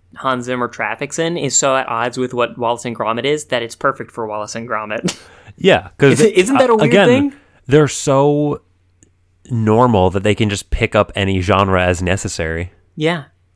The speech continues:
Speaker 2: And just wear it for a while and then go off and do another thing.
Speaker 1: Mm-hmm.
Speaker 2: Um, but yeah, so they, you know, they're clearly attracted to each other, but there's a mystery afoot because someone's been stealing sheep.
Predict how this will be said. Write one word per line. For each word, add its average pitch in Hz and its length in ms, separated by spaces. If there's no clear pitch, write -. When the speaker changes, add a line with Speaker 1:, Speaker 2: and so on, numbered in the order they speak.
Speaker 2:
And - 100
just 196 140
wear 101 260
it 95 80
for 95 180
a 87 60
while 90 320
and 92 100
then 92 100
go 90 120
off 90 160
and 98 80
do 90 100
another 90 280
thing. 90 280
Speaker 1:
Mm-hmm. - 880
Speaker 2:
Um, 135 240
but 175 180
yeah, 220 280
so 123 180
they, 123 240
you 117 120
know, 87 140
they're 101 260
clearly 110 360
attracted 101 440
to 110 120
each 101 180
other, 120 300
but 110 200
there's 135 220
a 160 40
mystery 127 500
afoot 87 460
because 107 280
someone's 120 360
been 95 160
stealing 127 380
sheep. - 400